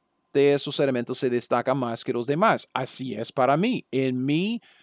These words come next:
vida, en esta, en esta etapa que estoy viviendo, yo estoy en esto, en, en el, en el quinto evaluando mi vida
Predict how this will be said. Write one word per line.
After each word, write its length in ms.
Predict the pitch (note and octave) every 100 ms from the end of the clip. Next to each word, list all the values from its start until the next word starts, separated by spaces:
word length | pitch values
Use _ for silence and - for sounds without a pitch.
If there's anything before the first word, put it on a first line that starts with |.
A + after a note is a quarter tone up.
| _
vida, 540 | - B2+ F#3 E3+ D3 D3
en 200 | B2+ B2
esta, 800 | C3+ C#3 - - E3+ D3+ A#2 G2
en 180 | - A#2
esta 360 | A#2+ - F3 F#3
etapa 640 | F#3 E3+ D#3 - E3 E3
que 120 | -
estoy 260 | B2+ - C3+
viviendo, 720 | D3 E3 F#3+ D#3+ C#3+ C#3+ E3 - _ _ _ - -
yo 360 | A2 C#3+ D#3 G#3+
estoy 560 | G#3 - F#3+ F3+ F3+
en 80 | D#3+
esto, 440 | C#3+ C#3 - E3+ C#3+
en, 160 | C3
en 200 | B2 C3
el, 260 | B2+ A#2+ B2+
en 80 | C3
el 140 | B2
quinto 420 | D3+ A3+ A3 F3
evaluando 640 | B2+ A#2 A#2+ A#2 A#2 B2+ D#3
mi 160 | G3
vida 500 | F3+ D3 C3+ D#3 F#3